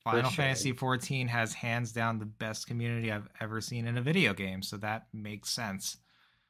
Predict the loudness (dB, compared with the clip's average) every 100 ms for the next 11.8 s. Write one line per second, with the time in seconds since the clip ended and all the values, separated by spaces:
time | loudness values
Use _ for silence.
0 | _ _ 0 4 6 6 6 6 4 2
1 | -2 -6 0 0 2 4 4 4 4 4
2 | 6 6 4 -2 -4 -2 0 0 0 -2
3 | -2 0 0 0 -2 -2 -2 -2 -2 -4
4 | -4 -4 -4 -6 -6 -6 -6 -6 -10 -18
5 | _ _ _ -4 -2 -4 -4 -4 -4 -6
6 | -8 -20 -14 -10 0 4 4 2 0 2
7 | 0 0 0 -2 -6 -20 _ _ _ _
8 | -4 -2 -2 0 -2 -2 -6 -6 -8 -4
9 | -4 -2 -6 -6 -10 -12 -12 -8 -8 -8
10 | -10 -10 -8 -4 -4 -4 -4 -4 -4 -6
11 | -8 -6 -6 -8 -10 -12 -16 -16